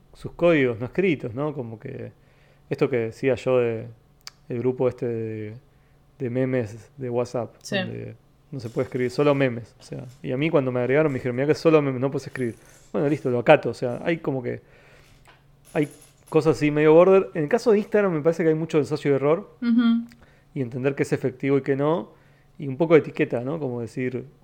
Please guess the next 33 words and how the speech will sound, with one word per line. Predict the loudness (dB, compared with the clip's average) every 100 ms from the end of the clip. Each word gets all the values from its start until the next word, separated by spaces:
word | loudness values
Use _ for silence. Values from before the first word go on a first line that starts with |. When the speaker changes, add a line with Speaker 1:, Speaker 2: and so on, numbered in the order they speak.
| _
Speaker 1:
"Esto | -8 -4 -4 -4 -8 -12 _ -10
es | -6
molesto, | 0 0 -2 -8 -8 -10
es, | -14 -20 _ _ _ _ _ _ _ _ _ -2
o | 0
es | 2
mersa", | 4 2 2 -8
¿no? | -8 -8 -10
Como | -12 -12 -14
que | -14
queda | -2 0
mal. | 2 0 -4 -14 _ -8
Speaker 2:
Sí. | -4 -4 -6 -14
Speaker 1:
Este, | -14 -14 _ -12 -12
pues | -4 -2 2
sabés | 6 8
que | 6
te, | 2 0 0
porque | -8 -12 -10
te | -10
ge-, | -6 -6 2
qué | 4
es |
lo | 4
que | 4
te | 0
produce | 2 0 0 -4
cuando | -4 -8
te | -6
la | -2
hacen | -2 -2
a | 6
vos. | 6 4 -4